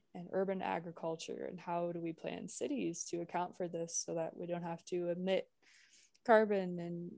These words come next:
gra-, greenhouse gases when we drive to go to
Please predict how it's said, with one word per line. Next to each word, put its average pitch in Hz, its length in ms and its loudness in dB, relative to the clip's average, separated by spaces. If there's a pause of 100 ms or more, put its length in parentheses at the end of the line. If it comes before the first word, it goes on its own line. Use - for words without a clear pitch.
gra-, 185 220 4
greenhouse 202 400 4
gases 202 400 2
when 185 120 2
we 190 120 0
drive 175 640 2
to - 100 -6
go - 80 -4
to - 100 -4